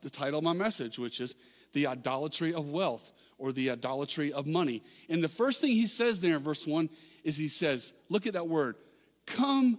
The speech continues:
now." That, that is a, an emphasis that he's saying, "Please listen closely. Please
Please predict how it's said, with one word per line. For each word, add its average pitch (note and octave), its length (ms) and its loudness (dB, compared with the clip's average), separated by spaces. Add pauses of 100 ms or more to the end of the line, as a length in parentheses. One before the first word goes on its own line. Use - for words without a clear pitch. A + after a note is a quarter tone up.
(120)
now." F#3 600 0 (1000)
That, G3+ 280 2
that A3+ 180 4
is F#3 200 2
a, C#3 240 2
an D#3 160 -4 (240)
emphasis D#3+ 960 2 (520)
that G#3 60 2
he's G3+ 180 4
saying, F3 260 4 (240)
"Please A3+ 800 4 (140)
listen A3+ 480 2
closely. E3+ 720 -2 (320)
Please C4 760 4